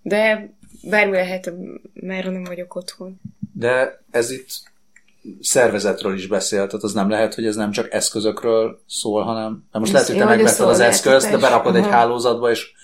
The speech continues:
Speaker 2: és ott az nem, tehát a te
Speaker 1: Aha.
Speaker 2: beállításaid nem jók, akkor
Speaker 1: Ja,
Speaker 2: nem,
Speaker 1: akkor
Speaker 2: nem hiszem, hogy bezárják az éttermet,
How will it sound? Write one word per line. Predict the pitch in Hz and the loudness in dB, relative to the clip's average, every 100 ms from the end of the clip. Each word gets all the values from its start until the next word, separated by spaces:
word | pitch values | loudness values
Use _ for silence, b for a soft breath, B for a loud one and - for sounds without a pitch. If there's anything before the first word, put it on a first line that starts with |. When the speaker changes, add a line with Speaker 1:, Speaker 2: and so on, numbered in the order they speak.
| b - | b -14
Speaker 2:
és | 123 139 | -6 -2
ott | 117 - | -2 0
az | 117 | 0
nem, | 120 120 131 | 0 -4 -4
tehát | - 107 - | -6 -6 -8
a | - | -6
te | 95 | 0
Speaker 1:
Aha. | 101 | 2
Speaker 2:
beállításaid | 107 110 113 110 117 - 117 117 | 4 4 2 2 0 2 0 0
nem | 117 117 | -2 -2
jók, | 120 120 | -2 -2
akkor | 113 - 120 113 - - | -6 -2 0 0 -4 -4
Speaker 1:
Ja, | 190 190 190 | 0 0 -2
Speaker 2:
nem, | 123 | 0
Speaker 1:
akkor | 123 | 2
Speaker 2:
nem | 127 | 0
hiszem, | 123 120 | 0 2
hogy | 101 | 4
bezárják | 110 107 104 101 117 | 4 4 4 2 0
az | |
éttermet, | 104 98 - 101 107 120 | -2 -2 0 0 0 -2